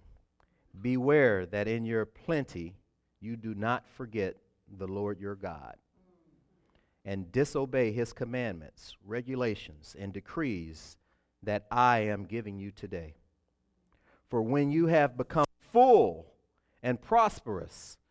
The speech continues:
and have built fine homes and living," you got eighty-inch screen T V in every room, you got Netflix, Apple T V. You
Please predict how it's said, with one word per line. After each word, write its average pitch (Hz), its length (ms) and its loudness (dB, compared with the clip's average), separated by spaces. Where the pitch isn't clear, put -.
and 113 120 -4
have 123 280 2
built 170 260 4
fine 208 400 6
homes 160 720 2
and 135 160 -2
living," 139 440 4
you 147 80 -8
got 175 260 0
eighty-inch 208 560 2
screen 202 400 -2
T 208 240 -6
V 196 300 4
in 147 80 4
every 190 260 4
room, 202 480 4
you 131 100 -18
got 170 180 -2
Netflix, 147 640 -2
Apple 165 280 -4
T 175 240 -8
V. 160 420 -4
You 139 180 -8